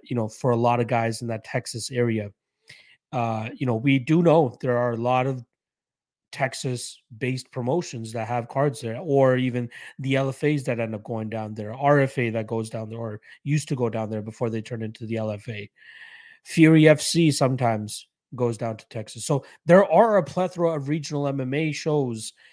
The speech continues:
happening that these guys are actually getting experience on. The fact that we've never heard about them before or heard these guys' names before is why we,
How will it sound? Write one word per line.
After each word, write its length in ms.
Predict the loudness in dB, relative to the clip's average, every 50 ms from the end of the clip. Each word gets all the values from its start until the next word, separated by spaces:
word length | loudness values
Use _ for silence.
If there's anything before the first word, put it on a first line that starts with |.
| -20 -20 _
happening 500 | -10 -4 -2 -2 -2 -2 -4 -6 -4 -2
that 160 | -2 -4 -4
these 180 | -4 -8 -6 -2
guys 260 | -2 -2 -2 -2 -2
are 60 | -4
actually 280 | -4 -6 -6 -8 -8 -8
getting 200 | -8 -6 -6 -8
experience 500 | -8 -10 -8 -8 -6 -6 -6 -6 -8 -10
on. 180 | -12 -12 -12 -18 -20 -20 -20 _ -8
The 80 | -8 -4
fact 300 | 0 0 0 0 0 0
that 100 | -2 0
we've 180 | 0 0 -2
never 300 | -2 -2 -2 -2 -4 -6
heard 420 | -8 -6 -4 2 4 6 6 6 6
about 320 | 6 6 4 2 2 0
them 240 | 0 -2 0 0 -2
before 540 | -4 -4 -4 -2 -2 0 0 -2 -4 -6 _ _ _ _ _ _ _ _ _ -10
or 200 | -8 -8 -8 -8
heard 340 | -6 -2 0 0 0 0
these 220 | -2 -2 -2 -2 0
guys' 300 | 0 0 0 0 -2 -4
names 280 | -4 -4 -4 -4 -6
before 520 | -4 -4 -6 -4 -2 -2 -2 -2 -2 -6 -8 _ _ _ _ _ _ _ _ _ -2
is 220 | -2 -2 -2 -2
why 280 | -2 0 0 0 0 0
we, 280 | -2 -4 -4 -6 -8